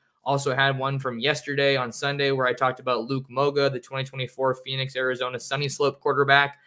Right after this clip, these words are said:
that committed to Oregon. Ducks look like they're still pursuing two quarterbacks in this class. They wanted two quarterback class, rather, with Michael Van Buren out of Saint Francis Academy in Baltimore in campus, uh, on campus, rather, in Eugene,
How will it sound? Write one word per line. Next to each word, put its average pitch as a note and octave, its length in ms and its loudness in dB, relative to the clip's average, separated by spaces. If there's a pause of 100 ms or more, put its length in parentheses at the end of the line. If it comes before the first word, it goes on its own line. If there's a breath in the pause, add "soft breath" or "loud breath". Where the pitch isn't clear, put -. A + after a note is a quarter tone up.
(240 soft breath)
that C#3 180 4
committed C#3 300 0
to C#3 80 2
Oregon. C#3 500 0
Ducks C3+ 300 -2
look C#3 120 -2
like C3+ 200 -2
they're B2 100 0
still D3 440 0
pursuing C#3 500 -4
two C#3 160 -4
quarterbacks C#3 560 2
in C3+ 80 -6
this C3+ 120 -4
class. C3+ 400 -2
They B2+ 120 -2
wanted C3 280 0
two C3+ 140 -8
quarterback C3 420 0
class, C3 320 2
rather, B2+ 360 0 (280 soft breath)
with B2 140 0
Michael C3 240 -2
Van B2+ 240 0
Buren B2+ 240 -2
out B2 100 0
of A#2 80 -6
Saint C3 240 -6
Francis B2 380 -6
Academy B2+ 400 0
in A#2 80 -6
Baltimore B2 720 -2
in C#3+ 180 -4
campus, C3+ 540 -2 (680 soft breath)
uh, A#2 240 4 (260)
on C#3 220 0
campus, C3+ 440 0
rather, B2+ 280 4
in D3 240 -2
Eugene, C3+ 540 -2